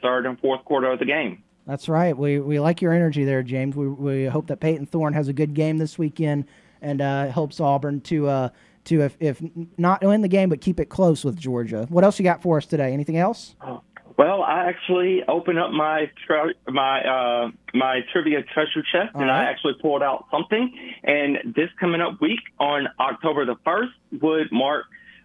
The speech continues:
Speaker 1: uh, my favorite race that I've been, uh, watching for a long, long time, the Talladega Super Speedway race. So I would like to have some, uh, Talladega, uh, Super Speedway trivia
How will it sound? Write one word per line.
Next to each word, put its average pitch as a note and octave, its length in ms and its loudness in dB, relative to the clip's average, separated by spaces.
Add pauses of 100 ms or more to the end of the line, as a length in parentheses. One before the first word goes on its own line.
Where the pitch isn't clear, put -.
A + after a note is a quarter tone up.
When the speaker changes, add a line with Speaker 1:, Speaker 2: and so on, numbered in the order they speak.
Speaker 1:
uh, C3 200 2
my A#2+ 320 0
favorite G3 420 0
race C3+ 320 0
that C3 100 2
I've B2 140 0
been, B2 340 0
uh, A#2+ 240 0
watching C3+ 640 -4 (120)
for A#2+ 280 2
a A2+ 80 2
long, B2 420 0
long B2+ 240 -2
time, D3+ 400 -2 (460)
the C3 120 2
Talladega D#3 720 0 (100)
Super D#3+ 460 0 (220)
Speedway A#2+ 640 0 (100)
race. A#2 420 2
So B2+ 100 0
I A2+ 120 2
would B2 180 0
like B2 240 0 (140)
to C3 120 2
have B2+ 280 0 (120)
some, D3 260 -2 (340)
uh, B2 320 2
Talladega, B2+ 600 0
uh, A#2+ 500 0
Super C#3 180 -2
Speedway B2+ 540 0 (100)
trivia G2 480 0